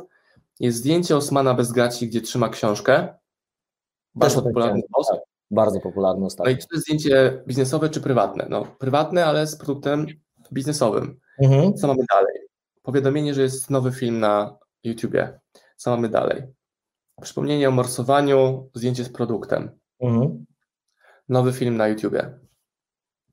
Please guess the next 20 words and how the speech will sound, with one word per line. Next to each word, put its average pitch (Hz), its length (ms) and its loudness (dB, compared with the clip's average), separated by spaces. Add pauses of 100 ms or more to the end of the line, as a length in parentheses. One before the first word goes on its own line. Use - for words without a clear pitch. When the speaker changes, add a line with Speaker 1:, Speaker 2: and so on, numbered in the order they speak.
(340)
Speaker 1:
Mm. 107 580 -6 (1300)
Jest 143 400 0
infografika, 131 680 0
też - 200 -8
bardzo 123 260 0
fajnie 120 260 0
weszła, 143 540 2 (400)
która 135 240 0
streszcza 131 800 -2
na 131 80 -4
jednej 123 540 0
grafice, 123 720 -2
nie 123 80 -4
wiem, 117 60 -6
czy - 60 -18
dobrze 117 160 -6
Speaker 2:
Mhm. 135 200 0
Speaker 1:
widać, - 220 -12
na 120 80 -2
jednej 120 200 -6